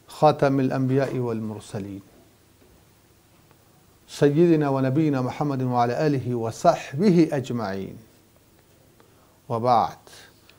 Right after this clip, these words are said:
دوستان عزیز و محترم، باز با شما دوستان دقایقی با سیرت نبی اکرم صلی الله علیه و سلم هستیم.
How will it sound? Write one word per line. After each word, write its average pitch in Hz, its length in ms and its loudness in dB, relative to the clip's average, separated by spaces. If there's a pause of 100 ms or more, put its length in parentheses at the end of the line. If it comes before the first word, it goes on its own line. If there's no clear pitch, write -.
(120)
دوستان 127 380 -4
عزیز 110 420 -6 (880)
و 120 80 -2
محترم، 110 680 -4 (640)
باز 190 280 12
با 160 120 4
شما 147 440 0
دوستان 135 640 -2
دقایقی 131 680 0
با 180 160 4
سیرت 160 360 0
نبی 123 440 -2 (1080)
اکرم 131 320 0
صلی 120 220 -2
الله 120 380 0
علیه 107 220 -2
و 101 100 -6
سلم 117 340 -8
هستیم. - 520 -16